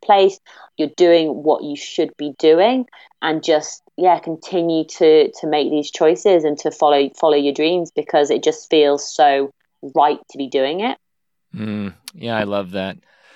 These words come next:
Speaker 2: Well, congratulations again. It's quite the feat, and, uh, I'm, I'm very impressed, but I also love it that the host of the Tough Girl Challenges podcast is out there being the tough girl facing the challenges.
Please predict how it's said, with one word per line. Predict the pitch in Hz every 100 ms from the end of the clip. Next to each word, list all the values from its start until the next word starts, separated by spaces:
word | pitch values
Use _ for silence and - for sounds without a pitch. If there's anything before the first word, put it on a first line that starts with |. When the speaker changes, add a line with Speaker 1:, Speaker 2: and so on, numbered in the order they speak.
| _ -
Speaker 2:
Well, | 135
congratulations | 147 131 147 139 127 123 123 120 104
again. | 98 110 101 101
It's | 98
quite | - 123 120
the | 104
feat, | - 98 90 - _ _
and, | 101 101 98 98 92
uh, | 92 90 - -
I'm, | 113 120 101 95
I'm | 95 101
very | 98 127 120
impressed, | 104 98 113 98 104 113 -
but | 98
I | 92 92
also | 110 120 117
love | 101 117 127
it | 180 _
that | 104 110 117 110 -
the | 104 107 104
host | 113 165 180 165 - -
of | 139 139 104 80 _ _ _ _ -
the | 120
Tough | 139 -
Girl | 135 113
Challenges | 131 120 110 95
podcast | - 139 127 123 110 92 87 95 - _ _ _
is | - 117
out | 120 120 -
there | 120
being | 107 123 117
the | 107
tough | - 110 _
girl | 110 104
facing | 104 104 98 92
the |
challenges. | 87 98 92 90 85 85 85